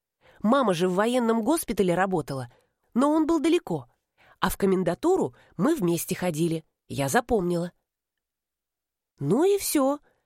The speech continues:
Со мной побежали бравые моряки, сразу, а как же.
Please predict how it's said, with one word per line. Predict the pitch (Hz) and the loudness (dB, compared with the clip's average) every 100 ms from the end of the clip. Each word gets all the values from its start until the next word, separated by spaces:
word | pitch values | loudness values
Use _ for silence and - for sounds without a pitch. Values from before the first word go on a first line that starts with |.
| _ _ | _ _
Со | - - 190 | -4 0 0
мной | 196 202 359 | 2 0 2
побежали | 294 202 175 170 226 311 | 0 0 0 0 0 0
бравые | 180 165 214 294 | 2 2 0 0
моряки, | 233 180 160 - 165 233 - _ | 2 2 -2 -2 0 -2 -4 _
сразу, | - - 175 311 220 139 - | -2 0 2 0 0 -4 0
а | 208 | 0
как | 254 180 | 2 0
же. | 131 131 | -6 -10